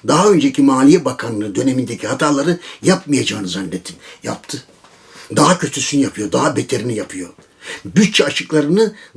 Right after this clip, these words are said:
dış finansmanla karşılayacakmışız. Özel bankacılar da zurnayla eşlik ediyorlar. Çok yüksek bir dış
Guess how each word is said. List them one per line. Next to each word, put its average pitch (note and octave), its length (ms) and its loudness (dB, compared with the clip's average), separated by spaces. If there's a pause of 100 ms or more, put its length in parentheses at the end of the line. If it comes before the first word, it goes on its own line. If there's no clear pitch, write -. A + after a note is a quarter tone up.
(160)
dış G3+ 260 2
finansmanla D3+ 640 2
karşılayacakmışız. G2 1080 -4 (280)
Özel F3 380 6
bankacılar D#3+ 640 2
da A3+ 220 2 (140)
zurnayla E3+ 680 6
eşlik D3 300 0
ediyorlar. - 500 -8 (340)
Çok - 460 0
yüksek - 500 0
bir E3 240 2 (540)
dış - 400 4